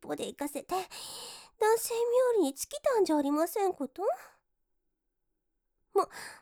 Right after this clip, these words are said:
ちろんこれは演技ですけれど、まさかおじさん程度の粗珍で、私が本気で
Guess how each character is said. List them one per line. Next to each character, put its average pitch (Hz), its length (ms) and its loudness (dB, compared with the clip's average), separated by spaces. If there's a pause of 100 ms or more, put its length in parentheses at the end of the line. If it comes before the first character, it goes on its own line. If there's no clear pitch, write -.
(380)
ち - 100 -4 (220)
ろ - 20 10
ん 440 60 8
こ 403 120 6
れ 381 100 4
は 381 120 6
演 415 60 6 (160)
技 415 80 4
で 381 140 0
す - 100 -8
け 339 100 0
れ 330 140 4
ど、 311 180 4 (1040)
ま 349 160 10
さ 349 160 0
か - 220 -6
お 262 80 2
じ 277 140 -2
さ 359 180 -2
ん 370 100 2
程 392 200 0
度 339 100 4
の 277 120 6
粗 247 160 -2
珍 294 280 0
で、 285 220 2 (380)
私 370 460 6
が 415 120 4
本 359 280 4
気 415 120 -10
で 539 60 8